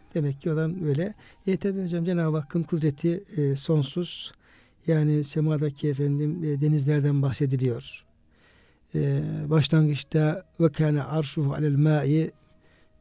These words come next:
Yüce Rabbimizin arşının su üzerinde olmasından bahsediliyor. Belki yine de arşı su üzerinde olabilir.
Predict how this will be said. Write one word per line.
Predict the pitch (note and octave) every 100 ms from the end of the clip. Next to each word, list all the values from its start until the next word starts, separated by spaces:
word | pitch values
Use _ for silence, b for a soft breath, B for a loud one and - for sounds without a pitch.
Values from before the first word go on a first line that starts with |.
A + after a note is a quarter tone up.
| D#3+
Yüce | D#3 D#3
Rabbimizin | D3+ D3+ D3 C#3 D3+ D#3+
arşının | G3+ D#3+ - D3+ D3+
su | C#3+ - E3+
üzerinde | D3 C#3+ C#3+ D3 C#3+ -
olmasından | D#3+ D3 C#3+ - C#3 C3+ C3
bahsediliyor. | C3+ C3+ D3+ C3+ B2+ B2+
Belki | C3+ D3 E3
yine | E3+ F#3+
de | E3+ D3+ - -
arşı | D#3 -
su | D3 D3+
üzerinde | C#3+ C#3+
olabilir. | C#3 C3+ A#2+ A2+ - -